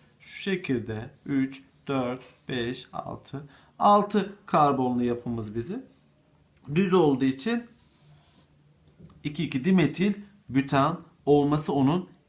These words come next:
izomerini sağlar. Çünkü ikisi hani şu bir, iki, üç,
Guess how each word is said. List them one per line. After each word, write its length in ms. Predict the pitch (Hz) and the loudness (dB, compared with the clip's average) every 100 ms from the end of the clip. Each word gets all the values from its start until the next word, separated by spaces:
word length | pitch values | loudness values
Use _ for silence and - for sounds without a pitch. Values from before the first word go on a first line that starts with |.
| - | -4
izomerini 640 | 147 143 135 120 120 185 | 0 2 2 0 -2 -4
sağlar. 440 | 190 143 110 95 98 | -2 -2 -2 -4 -12
Çünkü 400 | - 110 131 123 - _ _ _ - | -14 -12 -10 -10 -14 _ _ _ -12
ikisi 520 | 156 180 175 165 - | -8 -6 -4 -6 -4
hani 240 | 160 139 | -2 0
şu 260 | 131 151 156 | -2 -6 -4
bir, 420 | 165 139 - - - | 0 0 -4 -14 -10
iki, 500 | 156 151 123 127 156 _ _ - | -10 -8 -6 -6 -8 _ _ -6
üç, 360 | 123 147 - | -4 -6 -10